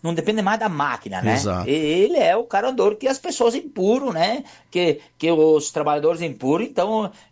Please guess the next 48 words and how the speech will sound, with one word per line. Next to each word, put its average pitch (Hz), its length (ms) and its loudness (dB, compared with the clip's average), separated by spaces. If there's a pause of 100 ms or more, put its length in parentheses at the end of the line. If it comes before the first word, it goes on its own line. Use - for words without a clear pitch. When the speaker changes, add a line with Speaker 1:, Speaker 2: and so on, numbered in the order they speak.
(140)
Speaker 1:
ele 170 180 -2
tem 240 100 0
uma 277 140 0
segurança, 127 580 -2
não 117 200 -8
tem 220 220 0
mais 254 200 -2
perigo, 120 500 -2
né? 101 160 0
Não 95 120 -2
Speaker 2:
É, 95 80 -4
Speaker 1:
tem 117 180 0
Speaker 2:
essa - 80 -4
Speaker 1:
de-, 123 80 -2
Speaker 2:
foi 135 120 4
Speaker 1:
de-, 135 60 4
Speaker 2:
uma 143 280 2
Speaker 1:
desse 139 160 2
perigo, 127 80 0
Speaker 2:
evolução, 127 440 2
Speaker 1:
claro. 113 300 0 (320)
Speaker 2:
né? 82 120 -10
É. 76 60 -16 (120)
Speaker 1:
Isso, 156 340 0
então, 156 480 -2 (220)
e 156 400 2
sempre - 280 -4
tem 294 140 -2
novidades 262 640 -2
que, 220 280 2 (140)
na, 151 220 0
tipo 185 300 -4
na 170 120 0
noite 180 300 0
do 151 140 0
sábado, 156 440 -4
que 143 120 -4
é - 20 2
o 127 60 -4
grande 156 320 -2
dia 143 280 -2
onde 139 140 -4
a - 20 -6
gente 139 260 -6
encerra 143 500 0
a - 20 -4
novena 151 380 -2
mensal, 143 640 -2